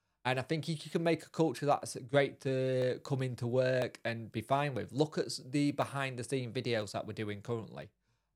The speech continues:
And look at how the players are, uh, before a game or while they're getting ready for the game. They're all dual, they're all well. And that's something Darren Moore's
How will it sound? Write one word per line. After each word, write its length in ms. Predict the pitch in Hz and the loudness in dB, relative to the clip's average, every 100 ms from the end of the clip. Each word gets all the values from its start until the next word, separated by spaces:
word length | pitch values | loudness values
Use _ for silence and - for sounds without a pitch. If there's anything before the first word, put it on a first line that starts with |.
| - | 2
And 380 | 120 110 113 107 | 4 2 0 -2
look 260 | 127 127 | -2 0
at 80 | 131 | 0
how 160 | 113 127 | 0 0
the 100 | 120 | 0
players 540 | - - 131 139 127 | -6 0 2 2 2
are, 360 | 110 104 104 98 _ _ _ _ _ _ _ _ _ - | 2 0 0 -4 _ _ _ _ _ _ _ _ _ -6
uh, 80 | 113 | -2
before 640 | 120 101 - 139 139 135 | 0 0 2 6 8 6
a 40 | |
game 360 | 120 120 113 110 | 4 2 2 0
or 260 | - 113 113 | 0 2 4
while 180 | 120 | 4
they're 100 | 117 | 2
getting 280 | 110 120 113 | 2 0 0
ready 220 | 117 135 | 0 2
for 120 | 127 117 | 0 -2
the 80 | |
game. 260 | 110 107 104 | -2 -2 -2
They're 180 | 117 127 | 0 2
all 480 | 131 147 143 139 117 | 4 6 6 4 0
dual, 840 | 113 131 139 135 123 113 104 98 - - - | -2 2 2 2 0 -2 -2 -6 -10 -18 -2
they're 100 | 123 | 4
all 240 | 120 127 | 6 6
well. 220 | 120 139 127 | 6 6 4
And 180 | 127 123 | 2 2
that's 280 | 156 - - _ _ _ _ _ _ | 2 0 -14 _ _ _ _ _ _
something 480 | - 151 147 151 131 | 4 4 4 2 6
Darren 320 | 139 139 127 | 6 6 4
Moore's 340 | 127 127 123 | 0 0 0